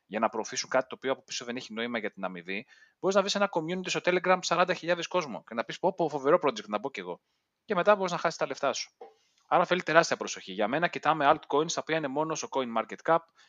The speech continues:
είναι στο top εκατό, ή αν δεν είναι στο top εκατό, τουλάχιστον είναι κάποιο σοβαρό project που μπορώ να διαβάσω ένα, δύο, τρεις αναλύσεις και να σχηματίσω μια άποψη, για να αποφύγω ουσιαστικά τις παγίδες.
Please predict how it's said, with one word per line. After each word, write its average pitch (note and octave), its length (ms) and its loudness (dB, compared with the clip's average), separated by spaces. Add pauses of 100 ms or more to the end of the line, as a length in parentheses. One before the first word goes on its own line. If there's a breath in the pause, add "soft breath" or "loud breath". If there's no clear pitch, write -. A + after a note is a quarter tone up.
(200 soft breath)
είναι C#3+ 180 -4
στο - 180 -6
top D3 140 0
εκατό, C3+ 540 0
ή C#3 140 0
αν D3+ 100 2
δεν D3+ 140 2
είναι E3 100 -4
στο - 160 -4
top C3+ 120 -6
εκατό, C#3+ 500 -4
τουλάχιστον D#3 520 -2 (340)
είναι C3+ 180 -4
κάποιο D3 200 2
σοβαρό A#2+ 400 0
project D3 220 -2
που - 180 -18
μπορώ A#2 240 0
να C#3 160 2
διαβάσω A#2+ 480 4
ένα, A#2 180 0
δύο, A2 180 -6
τρεις - 200 -10
αναλύσεις A2 440 -4
και - 80 -12
να B2 80 -6
σχηματίσω B2 420 -6
μια C#3+ 140 -2
άποψη, - 340 -6 (320 soft breath)
για A#2+ 140 -2
να A#2+ 80 2
αποφύγω D#3 400 -2
ουσιαστικά - 400 -4
τις - 100 -12
παγίδες. C3+ 480 -6